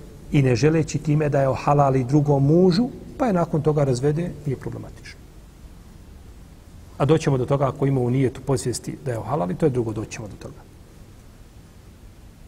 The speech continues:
Kaže, nema smetnje da se vrati prvom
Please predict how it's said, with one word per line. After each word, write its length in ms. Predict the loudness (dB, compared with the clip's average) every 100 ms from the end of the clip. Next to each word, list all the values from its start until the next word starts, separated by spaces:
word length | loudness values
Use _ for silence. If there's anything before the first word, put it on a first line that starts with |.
| -20 -20 -20 -20 -20 -20 -18 -6
Kaže, 240 | 0 4 4
nema 200 | 4 2
smetnje 260 | 0 -2
da 60 | -2
se 120 | -2
vrati 280 | -2 -2 -4
prvom 360 | -2 0 -2